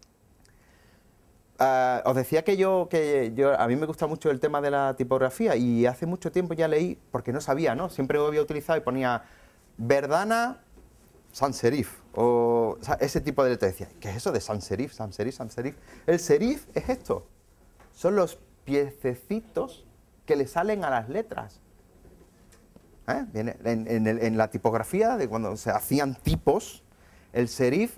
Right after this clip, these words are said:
se refiere a ese pie. ¿De acuerdo? Entonces, las, las tipografías que incluyen el, el serif, los piececitos,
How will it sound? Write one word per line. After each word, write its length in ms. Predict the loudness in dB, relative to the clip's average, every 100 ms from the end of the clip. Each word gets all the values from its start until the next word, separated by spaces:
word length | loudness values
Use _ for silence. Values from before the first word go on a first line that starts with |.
| -20
se 180 | -4 0
refiere 480 | 0 0 0 0 2
a 120 | 2
ese 220 | 2 0 0
pie. 360 | 2 0 -2 -20 _ _ _ _ _ _ _ _ _ _
¿De 100 | -4
acuerdo? 440 | 0 2 2 0 -8 -16 -10
Entonces, 460 | -4 -2 0 0 0
las, 420 | 0 0 -2 -6
las 520 | -4 0 0 0 -4 -2
tipografías 720 | 0 2 2 2 0 0 0
que 160 | 0 -2
incluyen 500 | -2 0 0 0 -2
el, 280 | -2 -4 -4
el 140 | -6
serif, 400 | -2 0 0 -2 -8 _ _ _ -6
los 140 | -4
piececitos, 800 | -2 -4 -4 -6 -6 -4 -6